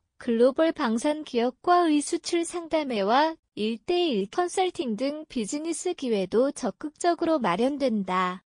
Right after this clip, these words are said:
지역 경제에 미칠 긍정적 효과, 이백삼십억 원 소비 유발 예상, 육만 오천 명 이상의 관람객이 이번 전시회를 방문할 것으로 예상되며 계룡시와 충남 지역에서 발생할 경제적 효과는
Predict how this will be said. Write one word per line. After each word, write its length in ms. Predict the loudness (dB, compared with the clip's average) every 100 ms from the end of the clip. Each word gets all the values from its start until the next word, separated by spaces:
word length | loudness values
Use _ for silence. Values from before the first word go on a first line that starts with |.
| _ _ _ _ _ _ _ _ -10
지역 360 | -2 0 0
경제에 540 | 0 0 0 2 2 2
미칠 440 | -2 -2 -2 -2
긍정적 760 | -2 -2 0 -2 0 -2 0 -8
효과, 340 | -6 2 2
이백삼십억 960 | 2 2 0 0 -6 -2 -2 2 4 4
원 220 | 2 0
소비 500 | -6 -2 -2 -2 -2
유발 380 | 0 0 0 0
예상, 420 | -2 -4 -6 -2
육만 400 | 2 4 4 2
오천 380 | 0 0 -2 -2
명 240 | -4 -4
이상의 580 | -4 -2 -2 0 -2 -2
관람객이 960 | 0 2 2 0 -2 -2 -2 -2 -2
이번 240 | 0 0 2
전시회를 720 | 0 -2 -2 0 0 0 -2
방문할 540 | -2 -2 -2 -2 -4
것으로 520 | 0 0 0 2 2 2
예상되며 960 | 0 -2 -4 -4 -4 -2 0 0 -2 _ _
계룡시와 720 | -2 0 0 -2 0 2 2 2
충남 500 | -4 -4 -2 -2 -2
지역에서 720 | 0 2 2 -2 -2 0 0
발생할 680 | -2 -6 -2 -2 0 -4 -4
경제적 680 | -2 -2 0 0 0 -4 -6
효과는 600 | -6 -4 -2 -2 -4